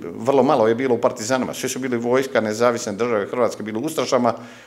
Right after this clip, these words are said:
On u svom mjestu vidio je da nije dobro, došao tu kao žandar koji je bio dolje po Crnoj Gori, ne znam ni ja. Njegov djed je otišao u Derventu,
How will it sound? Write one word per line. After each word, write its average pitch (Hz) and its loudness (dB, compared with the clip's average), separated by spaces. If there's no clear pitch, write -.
On 143 4
u - 2
svom 139 4
mjestu 127 2
vidio 110 0
je 101 6
da 104 2
nije 117 2
dobro, 113 0
došao 104 2
tu 107 -2
kao 87 2
žandar 98 4
koji 104 6
je 101 6
bio 110 2
dolje 98 2
po 90 -2
Crnoj 107 0
Gori, 107 0
ne 101 0
znam 90 -4
ni 131 0
ja. 131 4
Njegov 127 6
djed 135 2
je 123 6
otišao 107 4
u 85 -8
Derventu, 127 2